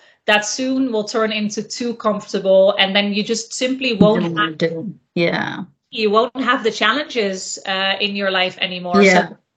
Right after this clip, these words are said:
Speaker 1: easy feeling will literally move into, into growth, um, for you.
Speaker 2: Yeah, yeah. No, I, a hundred percent. I was having a chat with my mom this morning, and,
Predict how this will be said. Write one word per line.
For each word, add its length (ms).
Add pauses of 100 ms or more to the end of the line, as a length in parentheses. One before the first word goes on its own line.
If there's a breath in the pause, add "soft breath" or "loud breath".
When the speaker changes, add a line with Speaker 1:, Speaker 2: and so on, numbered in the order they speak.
Speaker 1:
easy 320
feeling 540
will 120
literally 480
move 260
into, 600
into 320 (240)
growth, 640
um, 420
for 180
you. 200
Speaker 2:
Yeah, 320
yeah. 440
No, 220
I, 340 (180)
a 100
hundred 340
percent. 260
I 80
was 120
having 320
a 40
chat 400
with 160
my 140
mom 320
this 180
morning, 400
and, 360